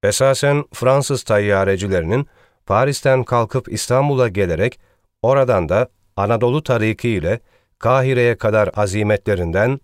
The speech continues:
gidişlerinden beri bizim tayyareci heyeti zabitanımız da aynı seyahati icra eylemek arzusunu izhar etmekteydiler.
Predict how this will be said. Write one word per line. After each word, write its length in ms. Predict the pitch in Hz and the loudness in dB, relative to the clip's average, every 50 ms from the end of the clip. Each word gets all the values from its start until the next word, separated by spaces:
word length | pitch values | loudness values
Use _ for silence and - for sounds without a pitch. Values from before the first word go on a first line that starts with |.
| _ _ _ - | _ _ _ -6
gidişlerinden 920 | 90 110 110 113 110 - - 117 110 117 120 117 123 131 135 131 117 87 | -4 -2 -2 -2 -2 -2 -2 0 0 0 2 2 2 2 2 0 0 -2
beri 300 | 85 78 76 98 131 139 - _ _ _ _ _ _ _ _ _ - | -2 -2 0 -2 -4 -4 -8 _ _ _ _ _ _ _ _ _ -6
bizim 440 | 104 110 98 98 127 135 143 139 | -4 -4 -2 0 0 0 0 -2
tayyareci 760 | 131 - 113 110 110 110 110 113 110 110 113 113 104 120 104 | -2 0 0 0 2 2 2 2 2 2 0 0 -2 -2 -2
heyeti 380 | 90 98 101 117 131 127 135 113 | 0 0 2 2 0 0 -2 -4
zabitanımız 920 | 90 95 107 107 107 104 107 - 113 104 104 107 110 113 120 117 98 76 | 0 0 2 2 2 0 -2 -2 0 0 2 2 0 0 0 -2 -2 -2
da 160 | 87 104 120 - _ _ _ _ _ _ | -2 -4 -4 -4 _ _ _ _ _ _
aynı 300 | 104 107 131 147 151 147 | -2 -2 0 0 0 -2
seyahati 500 | - - 107 107 107 104 101 98 - 104 92 | -2 0 2 2 4 2 2 0 -2 -4 -4
icra 400 | 107 95 92 98 110 123 127 127 | -4 -4 -2 -2 0 2 2 0
eylemek 440 | 107 117 110 104 110 110 127 135 - | 0 -2 0 0 0 0 0 0 0
arzusunu 600 | 107 110 110 110 104 104 101 - - - 131 143 | 0 2 2 2 0 -2 -4 -4 -2 -2 -2 -2
izhar 420 | - 127 117 104 110 123 123 117 104 | -2 -4 -4 -2 0 0 0 2 0
etmekteydiler. 880 | 95 87 - 98 95 87 - - 95 85 80 80 73 73 73 - - | 0 -2 -2 -4 -4 -4 -2 -4 -4 -2 -2 -4 -6 -8 -10 -10 -14